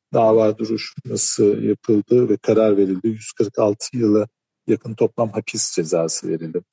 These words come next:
E, iki bin yirmi iki yılı bu anlamda, yani kısaca, hızlıca, e, tabii ki çoğunu atlayarak, e,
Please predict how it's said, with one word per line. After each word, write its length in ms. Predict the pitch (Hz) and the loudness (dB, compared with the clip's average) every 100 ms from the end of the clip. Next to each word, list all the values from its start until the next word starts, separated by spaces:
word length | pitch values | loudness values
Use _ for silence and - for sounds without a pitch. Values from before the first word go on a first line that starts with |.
| - _ _ - | -20 _ _ 2
E, 360 | 131 135 135 143 _ _ _ _ _ _ 165 | 4 4 2 -4 _ _ _ _ _ _ -14
iki 240 | - 151 | -2 2
bin 120 | 151 | 4
yirmi 340 | 151 143 147 151 | 4 4 4 0
iki 260 | 143 - | 0 2
yılı 320 | 156 123 113 | 4 4 2
bu 160 | 131 127 | 2 2
anlamda, 800 | 110 101 98 92 92 104 110 - 117 | 0 -4 -8 -8 -4 0 0 -2 -6
yani 200 | 107 107 | -6 -6
kısaca, 380 | - 123 113 107 | -6 -4 -4 -2
hızlıca, 560 | 117 104 127 120 104 104 | 0 0 0 2 2 2
e, 340 | 113 107 104 - | 2 2 2 -2
tabii 220 | 117 113 | -8 -8
ki 100 | - | -10
çoğunu 320 | - 151 143 | 0 2 2
atlayarak, 640 | 110 104 - 107 104 98 - _ _ _ | 0 -4 -4 -2 0 -2 -8 _ _ _
e, 40 | _ | _